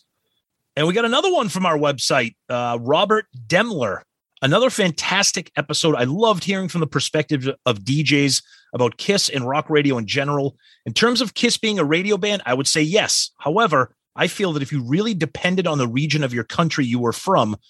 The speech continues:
when it came to the amount of Kiss you heard on your local radio station. I grew up in California, probably not too far from Mister Pooney. The radio stations in the Bay Area in the seventies probably considered themselves pretty elite at the time, and I can remember only hearing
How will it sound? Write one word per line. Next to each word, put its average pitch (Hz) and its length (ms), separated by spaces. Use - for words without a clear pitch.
when 120 120
it 117 80
came 165 220
to 175 40
the 170 80
amount 147 180
of 110 120
Kiss - 340
you 156 100
heard 139 160
on 127 80
your 113 100
local 135 320
radio 127 300
station. - 400
I 127 100
grew 180 160
up 175 100
in 165 100
California, 147 640
probably 131 280
not 127 140
too 135 140
far 135 260
from 120 200
Mister 110 260
Pooney. 196 640
The 127 80
radio 220 260
stations 190 440
in 160 60
the 147 60
Bay 156 260
Area 160 160
in 143 60
the 131 80
seventies 151 400
probably 202 340
considered 170 380
themselves 139 360
pretty 190 260
elite 160 260
at 160 80
the 170 60
time, 113 320
and 113 80
I 117 60
can 151 140
remember 143 300
only 143 220
hearing 143 240